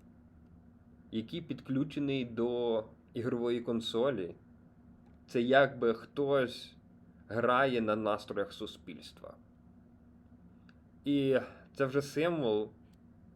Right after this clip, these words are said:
епохи, де інформація, соцмережі, через які ви дивитеся, і різні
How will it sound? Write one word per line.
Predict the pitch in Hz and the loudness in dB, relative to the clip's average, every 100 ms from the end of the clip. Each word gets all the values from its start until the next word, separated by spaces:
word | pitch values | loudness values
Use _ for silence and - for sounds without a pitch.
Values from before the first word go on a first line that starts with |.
| - - - - - - - - - - | -20 -20 -20 -20 -20 -20 -20 -20 -14 -2
епохи, | 120 - 135 160 156 123 | -2 0 2 2 0 -2
де | 120 127 | 2 0
інформація, | 123 127 117 123 113 113 120 127 - 104 98 90 85 | 0 -4 -2 0 2 2 2 0 -2 0 0 -2 -10
соцмережі, | - 117 113 143 123 104 98 92 95 95 - | -4 -4 -2 -2 2 4 2 0 -8 -10 -12
через | 101 98 95 | -10 -8 -8
які | - 110 | -8 -6
ви | 98 | -4
дивитеся, | 95 95 92 87 - - - - - - - - - - | -4 -4 -4 -4 -10 -14 -16 -18 -20 -20 -20 -20 -14 -6
і | 135 123 113 - - - - - - - | -2 0 0 -4 -20 -20 -20 -20 -20 -10
різні | 107 131 143 139 123 120 113 98 | -4 -2 -2 -2 -2 0 -2 -4